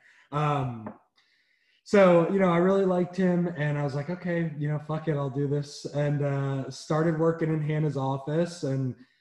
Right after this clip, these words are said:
you know, I was twenty-one when I started, and I really looked at this business as a way for me to make enough money to go to the bars on the weekend and have a good time in Nashville. And so I did that, right? And I did that for a long time.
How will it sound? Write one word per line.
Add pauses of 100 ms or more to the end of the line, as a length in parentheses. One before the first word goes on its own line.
(160)
you
know,
I
was
twenty-one
when
I
started,
and
I
really
looked
at
this
business
as
a
way
for
me
to
make
enough
money
to
go
to
the
bars
on
the
weekend
and
have
a
good
time
in
Nashville. (420)
And
so
I
did
that,
right?
And
I
did
that
for
a
long
time.